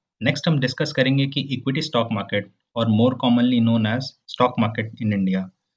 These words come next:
स्टॉक मार्केट में अगर आप अच्छे स्टॉक्स में पैसा लगाएं, तो आप ईजीली फिक्स्ड डिपॉजिट्स या बॉन्ड से मिलने वाले रिटर्न्स को बीट कर सकते हैं। अगर हम स्टॉक मार्केट के लार्ज कैप का कंपाउंडेड एनुअल ग्रोथ रेट देखें,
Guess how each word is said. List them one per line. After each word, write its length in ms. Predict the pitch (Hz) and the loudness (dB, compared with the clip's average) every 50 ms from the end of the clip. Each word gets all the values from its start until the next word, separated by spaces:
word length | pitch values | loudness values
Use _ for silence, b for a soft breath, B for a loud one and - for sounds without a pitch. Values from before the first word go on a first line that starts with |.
| _ _ _ _ _ _ _ _ _ | _ _ _ _ _ _ _ _ _
स्टॉक 260 | - - 147 160 160 160 | -4 0 0 0 0 2
मार्केट 360 | 156 143 139 151 165 160 - - | 0 0 0 0 -6 -6 -4 -4
में 180 | 156 160 156 | -4 -4 -4
अगर 280 | - 123 123 120 135 127 | -2 -4 -2 0 0 0
आप 320 | 120 131 135 127 127 - _ - | 0 0 -2 -2 -4 -6 _ -6
अच्छे 240 | 117 113 - - | -6 -4 -2 -4
स्टॉक्स 400 | 139 143 - 135 135 135 - - - | -4 0 2 0 0 0 -2 -6 -2
में 400 | 131 131 131 135 135 135 131 135 | 0 2 2 2 2 0 -4 -2
पैसा 260 | - 104 104 - - | -2 -2 -2 0 -2
लगाएं, 360 | 127 123 117 113 117 120 135 143 | -2 -2 0 0 0 -2 -2 -4
तो 320 | 143 - _ _ _ - | -8 -12 _ _ _ -6
आप 260 | - 113 110 110 110 - - | -2 -2 -2 -2 -2 -6 -4
ईजीली 360 | 123 117 104 107 117 120 135 | -2 -2 0 0 0 0 0
फिक्स्ड 320 | 135 135 - 117 113 113 117 | -2 -2 -4 -4 -2 -2 -4
डिपॉजिट्स 560 | 113 110 113 113 113 120 123 120 117 - - - | -2 0 0 0 0 0 -2 -4 -6 -12 -8 -6
या 240 | 110 107 107 107 107 | -4 -2 0 -2 -2
बॉन्ड 340 | 101 98 98 101 104 110 113 | -4 -2 -2 0 0 0 0
से 100 | 113 120 | 0 0
मिलने 300 | 110 107 107 110 110 110 | 0 2 2 2 2 2
वाले 220 | 110 107 110 113 | 2 0 0 0
रिटर्न्स 400 | 110 104 98 113 107 107 110 110 | 0 -2 -2 -2 0 0 0 -2
को 200 | - - 117 110 | -2 -4 -6 -6
बीट 260 | 98 98 104 107 104 | -4 -4 -4 -6 -4
कर 100 | - 120 | -2 -4
सकते 300 | 117 113 120 113 113 - | -4 -4 -6 -8 -6 -4
हैं। 340 | 120 110 113 120 131 - _ _ _ _ _ _ _ _ _ _ _ _ | -4 -2 -2 -4 -6 -10 _ _ _ _ _ _ _ _ _ _ _ _
अगर 260 | 104 98 104 107 107 | -6 -2 -2 -2 -2
हम 280 | 104 107 110 110 107 107 | 0 0 0 0 0 0
स्टॉक 260 | - - 117 117 113 120 | 0 0 0 0 2 2
मार्केट 340 | 120 117 113 - 123 113 - | 0 0 0 -2 -6 -6 -2
के 160 | - 120 117 | -2 -2 0
लार्ज 320 | 107 101 98 110 117 113 | 0 2 0 0 0 -2
कैप 260 | - - 123 120 120 120 - _ _ | -2 0 0 0 0 -2 -8 _ _
का 420 | - _ _ 107 104 104 104 104 104 | -20 _ _ 0 0 0 0 -2 -4
कंपाउंडेड 760 | 104 - 110 101 101 104 107 104 104 107 110 117 113 113 110 - - | -6 -4 -4 -4 -2 -2 -2 0 0 0 0 0 0 -2 -4 -6 -6
एनुअल 280 | 107 104 107 113 113 117 | -4 -2 0 0 0 0
ग्रोथ 280 | 110 107 113 110 110 110 - | 0 -2 -2 -2 -4 -2 -2
रेट 200 | 117 117 113 104 | -2 -2 -2 -2
देखें, 300 | 104 104 101 - 127 | -2 -4 -4 -4 -6